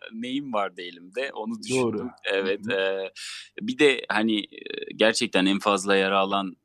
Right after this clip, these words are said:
Speaker 1: meslek gruplarının başında geliyor tiyatro. Hani,
Speaker 2: Hı hı.
Speaker 1: e, bu süreç zarfında bayağı etkilendik. Bir sürü işte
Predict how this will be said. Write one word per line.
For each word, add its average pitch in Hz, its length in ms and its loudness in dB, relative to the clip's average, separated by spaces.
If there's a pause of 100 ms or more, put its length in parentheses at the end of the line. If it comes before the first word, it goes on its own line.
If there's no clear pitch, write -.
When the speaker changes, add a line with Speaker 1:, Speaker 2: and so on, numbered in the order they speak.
(100)
Speaker 1:
meslek 92 400 -4
gruplarının 95 500 -8
başında 90 360 -8
geliyor 71 420 -16
tiyatro. 71 560 -6
Hani, 78 300 -8 (200)
Speaker 2:
Hı 104 60 -8
hı. 104 200 -10
Speaker 1:
e, 78 180 -4 (920)
bu 85 240 -6
süreç 90 360 0
zarfında 90 580 0
bayağı 90 340 4
etkilendik. 80 600 -6
Bir 95 100 -4
sürü 85 500 -4
işte 87 540 0